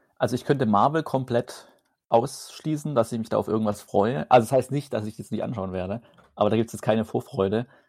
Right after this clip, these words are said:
Bei den Konkurrenten von D C würde ich zumindest, ähm, The Batman nennen als große Vorfreude.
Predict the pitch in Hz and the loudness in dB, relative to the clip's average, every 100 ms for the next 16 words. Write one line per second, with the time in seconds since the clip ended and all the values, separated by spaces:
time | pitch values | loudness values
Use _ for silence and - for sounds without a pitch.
0 | _ _ _ _ 107 107 104 101 98 _ | _ _ _ _ 6 6 4 0 -6 _
1 | _ _ 107 101 117 110 110 127 120 98 | _ _ -6 -4 -4 -4 -2 -2 -4 -4
2 | 107 107 - 131 135 113 - 110 123 127 | -2 -2 -2 -2 0 0 0 0 2 2
3 | 127 - - _ _ - 107 104 101 101 | -2 -6 -18 _ _ -2 4 4 4 -2
4 | 113 - - 107 - 87 90 - 92 92 | -4 -2 2 2 2 -2 -2 -4 -2 -2
5 | - 101 - 104 101 - - 95 - 98 | -4 -6 -6 -6 -6 -4 -2 -2 2 2
6 | 104 127 | 2 0